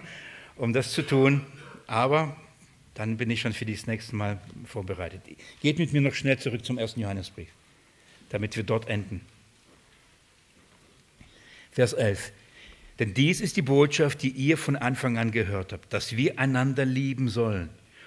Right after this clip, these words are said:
Und dann kommt, "Nicht wie Kain sollen wir sein, der aus dem Bösen war und seinen Bruder ermordete." Und weshalb ermordete er ihn? "Weil seine Werke böse waren,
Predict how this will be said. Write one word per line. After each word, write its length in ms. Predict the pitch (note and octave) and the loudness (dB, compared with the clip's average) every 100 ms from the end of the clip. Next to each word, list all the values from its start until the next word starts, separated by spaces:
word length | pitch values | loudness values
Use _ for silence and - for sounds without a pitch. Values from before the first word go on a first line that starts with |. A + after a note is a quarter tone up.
| - | -12
Und 220 | G#2 F#2+ | -8 -2
dann 240 | A2+ E3+ | 0 0
kommt, 400 | F#3 C3+ C3+ C#3+ - - - | -2 -2 0 -2 -8 -18 -2
"Nicht 720 | A#2 B2+ C#3+ E3 - - G#2 | 4 6 6 4 -2 -8 -2
wie 340 | B2 B2+ C3+ | 2 2 2
Kain 540 | - - B2 A2+ F#2 E2 - _ _ _ - _ _ - | -2 -2 0 0 -2 -6 -16 _ _ _ -20 _ _ -4
sollen 300 | - G#2+ G2+ | 0 2 2
wir 80 | G2+ | 0
sein, 400 | G#2 F#2+ F2+ E2 - - - | 0 0 0 -6 -16 -8 2
der 240 | A#2+ C#3+ | 4 4
aus 200 | C3 C3 | 2 0
dem 180 | - B2 | -2 -2
Bösen 420 | A#2 A2+ F#2 F#2 E2+ | 2 2 0 -4 -6
war 280 | E2+ D#2+ E2+ _ _ | -8 -8 -14 _ _
und 120 | A2+ | -8
seinen 420 | F#2+ G2+ A2 A#2+ - | -4 -2 0 0 -4
Bruder 520 | G2 A#2 D3 D3+ D#3+ | -4 0 2 0 -2
ermordete." 600 | G#2+ G2+ G#2 A#2 - F2+ - - _ _ - | -4 -2 -2 -2 -4 -12 -14 -20 _ _ -12
Und 140 | - G#2 | -6 -4
weshalb 480 | G2 - G#2+ - | -4 -2 -2 -2
ermordete 500 | B2+ B2+ C3 C#3+ C#3+ | 0 0 0 0 -2
er 80 | D#3+ | -4
ihn? 260 | E3 G3+ - - - - | -4 -6 -8 -16 -18 -6
"Weil 140 | A#2 G#2 | 0 0
seine 440 | F#2+ A2 C#3+ E3 | 4 4 6 6
Werke 320 | D3 C#3 B2+ | 6 4 2
böse 480 | F#2+ G#2+ A2+ A#2 C3 | 0 2 2 2 0
waren, 420 | B2+ B2+ C3 D3+ | 0 0 0 -2